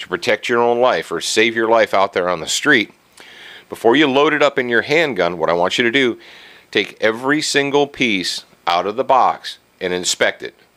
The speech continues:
Visually inspect it to make sure," he said, "look at the primers, make sure the primers aren't flipped upside down or something crazy like that." And what Doug would do is he would actually take, <clears throat> with his semi-automatic pistol, he'd take,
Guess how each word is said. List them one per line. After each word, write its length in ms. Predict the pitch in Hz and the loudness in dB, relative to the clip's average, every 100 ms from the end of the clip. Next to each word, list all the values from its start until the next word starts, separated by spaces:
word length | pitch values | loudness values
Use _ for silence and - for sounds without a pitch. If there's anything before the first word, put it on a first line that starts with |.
| _ _ | _ _
Visually 680 | - 85 107 117 123 127 120 | -10 -4 -2 0 2 2 0
inspect 480 | 104 - - 101 - | -4 -4 -2 -2 -2
it 100 | - | -10
to 80 | 85 | -6
make 180 | 87 90 | -4 -4
sure," 300 | - 95 85 - - - - | -2 -2 -4 -14 -20 -20 -12
he 60 | 92 | -8
said, 160 | 87 85 | -2 0
"look 180 | 120 | 0
at 60 | 156 | -2
the 80 | 139 | -2
primers, 520 | - 143 139 95 87 | 0 0 0 -2 -2
make 160 | 98 104 | -2 0
sure 160 | 123 | 0
the 80 | 117 | 0
primers 380 | 113 113 113 107 | 0 -2 0 -2
aren't 220 | 95 - | -2 -4
flipped 340 | - 120 117 | -4 -2 2
upside 380 | 117 - 107 98 | 0 2 0 2
down 200 | 110 107 | 2 0
or 80 | 87 | -4
something 360 | - 92 101 92 | -8 -4 -6 0
crazy 360 | 101 98 90 | 2 2 0
like 240 | 87 82 - | 0 0 2
that." 300 | 90 - - _ _ _ _ _ _ - | 2 0 -8 _ _ _ _ _ _ -4
And 120 | 110 | 0
what 160 | 113 113 | 0 2
Doug 180 | 156 180 | 2 2
would 160 | 127 | 0
do 240 | 92 90 92 - - - - - - - - | 0 -4 -6 -14 -12 -12 -16 -20 -20 -20 -4
is 180 | 123 120 | 0 2
he 120 | 160 | 2
would 120 | 147 | 4
actually 440 | 135 143 - 139 127 | 4 2 0 0 -2
take, 540 | - 139 135 - - 120 127 | 0 0 0 -2 -4 -4 -4
<clears throat> 180 | - - | -8 -4
with 120 | 117 | -2
his 120 | 107 | 0
semi-automatic 640 | - 131 127 120 120 110 - | 0 2 2 2 0 -2 -2
pistol, 280 | 127 110 | -4 -2
he'd 200 | 98 90 | -6 -6
take, 200 | - 113 | -4 -6